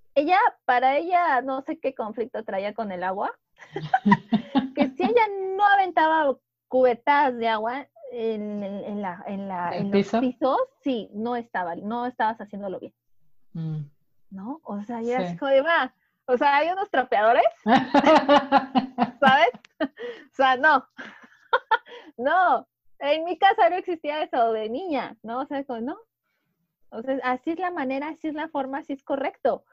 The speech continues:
Speaker 1: ¿no?
Speaker 2: Mm.
Speaker 1: Ahora ya de adulta empecé a ver que dices, "No manches, mi mamá trae unos,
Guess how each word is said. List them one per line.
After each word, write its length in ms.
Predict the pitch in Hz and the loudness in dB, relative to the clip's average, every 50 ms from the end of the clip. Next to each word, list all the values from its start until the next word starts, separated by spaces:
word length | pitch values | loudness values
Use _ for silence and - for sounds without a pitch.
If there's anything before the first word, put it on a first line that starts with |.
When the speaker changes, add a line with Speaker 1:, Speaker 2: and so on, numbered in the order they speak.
| _ _ _ | _ _ _
Speaker 1:
¿no? 220 | 160 156 - 254 330 | -6 -4 -2 -2 -2
Speaker 2:
Mm. 40 | 539 554 _ _ _ _ _ _ _ _ _ _ _ _ _ _ _ _ _ _ _ _ _ _ _ _ _ _ _ _ _ _ _ _ | -4 -6 _ _ _ _ _ _ _ _ _ _ _ _ _ _ _ _ _ _ _ _ _ _ _ _ _ _ _ _ _ _ _ _
Speaker 1:
Ahora 400 | - - 175 190 208 208 220 233 | -16 -10 -6 -2 0 2 4 4
ya 140 | 254 254 262 | 4 2 2
de 80 | 262 262 | 0 0
adulta 320 | 269 254 254 254 247 254 | 2 2 0 0 0 -2
empecé 340 | 262 269 - 247 226 233 254 | -4 -2 -2 -2 -2 -2 -4
a 40 | 214 | -4
ver 100 | 214 220 | -6 -4
que 80 | - 214 | -6 -8
dices, 160 | 208 202 - | -10 -10 -12
"No 160 | 208 190 190 | -12 -12 -10
manches, 460 | 190 185 185 190 214 277 - 403 349 | -10 -8 -8 -8 -8 -6 -4 -4 -2
mi 140 | 233 240 220 | -2 -2 -2
mamá 320 | 220 208 214 220 233 240 - | -2 -2 0 0 0 0 0
trae 280 | - 240 233 233 233 | -2 -2 -2 -2 -2
unos, 240 | 240 240 247 254 262 | -4 -4 -6 -6 -6